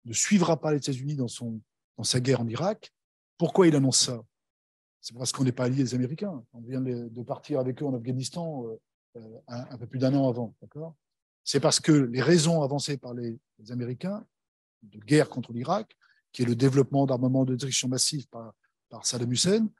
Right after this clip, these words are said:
sont des raisons que la France sait non valables. D'accord ? Pourquoi la France le sait ? Parce que la France est le seul pays de l'Alliance Atlantique, avec les Américains, bien entendu, à avoir des satellites capables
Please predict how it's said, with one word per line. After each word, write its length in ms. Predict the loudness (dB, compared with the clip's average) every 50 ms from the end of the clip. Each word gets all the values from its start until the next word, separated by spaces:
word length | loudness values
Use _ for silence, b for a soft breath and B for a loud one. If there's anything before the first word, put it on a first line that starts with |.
| _ _ _ _ -8
sont 220 | -2 0 4 4
des 100 | 6 6
raisons 340 | 6 6 6 6 6 4 2
que 140 | 2 0 -2
la 100 | -2 -2
France 360 | -2 -2 -2 -2 -2 -4 -6 _ _
sait 480 | 2 4 6 6 8 8 6 6 4 0 _ _ _ _ _ _ _ _ _ _ _ _
non 240 | -4 0 4 6 6
valables. 400 | 8 8 8 6 4 2 -2 -10 _ _ _ _ _ _ _ _ _ _ -20
D'accord ? 400 | -20 -16 -12 -12 -12 -12 -12 -16 _ _ _ _ _ _ _ _ _ -20 -20 -20 -20 -20 _ -20 -20 -20 _
Pourquoi 340 | -16 -6 -2 2 2 4 4
la 100 | 2 0
France 220 | -2 -6 -8 -4
le 80 | -2 2
sait ? 260 | 2 2 2 0 -2 _ _ _ _ -12
Parce 120 | -10 -10
que 80 | -8 -8
la 80 | -10
France 400 | -10 -6 -4 -2 -2 -2 -4 -10 _ _ _ _ 2
est 100 | 4 4
le 140 | 4 4 2
seul 300 | 0 0 0 2 0 0
pays 220 | 0 0 0 0 0
de 80 | 0
l'Alliance 340 | -2 -2 -4 -4 -6 -6 -8
Atlantique, 520 | -10 -12 -12 -10 -8 -8 -8 -8 -10 -18 _ _ _ _ _ _ _ _ _ _ _
avec 200 | -18 -18 -10 -8 -8 -8
les 140 | -8 -10
Américains, 400 | -20 -20 -20 -20 -16 -14 -12 -12
bien 160 | -12 -12 -14 -16
entendu, 380 | -16 -14 -12 -12 -12 -12 -14 _ _ _ _
à 120 | -10 -8 -8
avoir 200 | -6 -4 -2 0
des 80 | 0
satellites 380 | 0 0 0 -2 -4 -4 -4 -2
capables 400 | -2 -4 -2 -2 -2 -4 -4